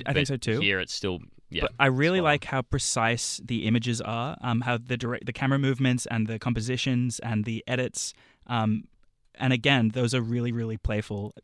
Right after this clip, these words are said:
Speaker 1: Not to get too much into Star Wars, but man, it's gonna be such a downgrade to go back to J J Abrams as
Speaker 2: Yeah.
Speaker 1: director.
Speaker 2: <laughs>
Speaker 1: But, um, the issue for me with this film is that it's so, um, bi-, s-, like, what is satisfying about the film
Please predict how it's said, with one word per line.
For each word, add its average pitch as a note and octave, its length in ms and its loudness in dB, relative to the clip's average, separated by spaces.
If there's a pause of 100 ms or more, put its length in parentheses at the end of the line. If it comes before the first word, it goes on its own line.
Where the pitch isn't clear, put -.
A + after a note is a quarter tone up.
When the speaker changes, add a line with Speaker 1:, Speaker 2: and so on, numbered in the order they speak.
(500)
Speaker 1:
Not C3+ 220 0
to D3+ 80 -2
get C#3 160 2
too C3 160 2
much B2+ 220 0
into A#2 120 0
Star A2+ 220 -2
Wars, A#2+ 200 0
but G#2 140 -6
man, A#2 240 -2
it's A2 140 -8
gonna A2+ 120 -6
be A#2 40 -6
such A2+ 240 -8
a A2+ 40 -6
downgrade G#2+ 440 -6
to A2 60 -12
go A#2 80 -4
back A2 160 -4
to A2 120 -6
J G#2+ 200 -6
J G#2 240 -8
Abrams G#2+ 400 -4
as G#2+ 80 -2
Speaker 2:
Yeah. E2+ 60 -2
Speaker 1:
director. A2 440 -4 (280)
Speaker 2:
<laughs> - 280 -16
Speaker 1:
But, B2+ 260 -2
um, B2+ 360 2 (200)
the C3 140 4
issue F3 220 2
for - 80 -2
me C#3 220 4 (200)
with A#2 160 -2
this A#2+ 160 -2
film A2+ 420 0
is A2 200 -2
that A#2 160 -2 (640)
it's B2 180 2
so, C#3 640 2
um, A2+ 380 0 (580)
bi-, A2+ 160 -2 (240)
s-, - 200 -6 (180)
like, - 260 -4 (380)
what C3+ 280 4
is C#3+ 160 2
satisfying B2+ 480 2
about C3 200 0
the B2+ 40 -10
film D3+ 380 -2